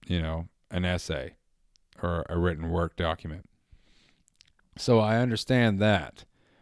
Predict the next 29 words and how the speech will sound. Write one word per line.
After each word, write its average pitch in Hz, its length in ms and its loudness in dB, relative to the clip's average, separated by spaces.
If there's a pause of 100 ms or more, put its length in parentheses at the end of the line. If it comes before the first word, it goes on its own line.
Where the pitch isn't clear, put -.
(240)
but 131 360 4 (520)
they're 101 180 0
just, 110 400 -4 (500)
I 101 60 -8
just, 98 240 -6 (420)
I 98 120 -12
don't 123 260 0 (140)
feel 135 480 6
like 104 460 4 (180)
any 123 320 6
of 110 180 4
this 107 320 4
is 92 160 -2
going 98 680 4
deeper. 90 460 0
And 82 100 -6
I 82 120 -6
think 139 260 -2
it's 135 140 -2
because 87 640 -2 (1900)
people 131 560 2
are 107 160 2
not, 101 720 0 (260)
when 104 140 0
it - 20 -4
comes 151 320 2
to 123 80 2
leadership, 110 680 4 (460)
it's, 104 220 -8